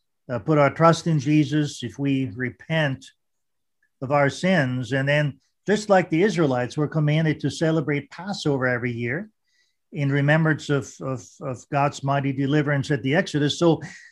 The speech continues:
so as Jesus followers, we're commanded to celebrate the Lord's Supper regularly, uh, in remembrance of, of God's mighty deliverance,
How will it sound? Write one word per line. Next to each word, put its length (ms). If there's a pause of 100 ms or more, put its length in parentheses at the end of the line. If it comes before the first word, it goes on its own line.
so 220
as 220
Jesus 460
followers, 760
we're 140
commanded 540
to 100
celebrate 520
the 100
Lord's 360
Supper 600 (100)
regularly, 800 (640)
uh, 480
in 260
remembrance 680
of, 220
of 300
God's 400
mighty 280
deliverance, 680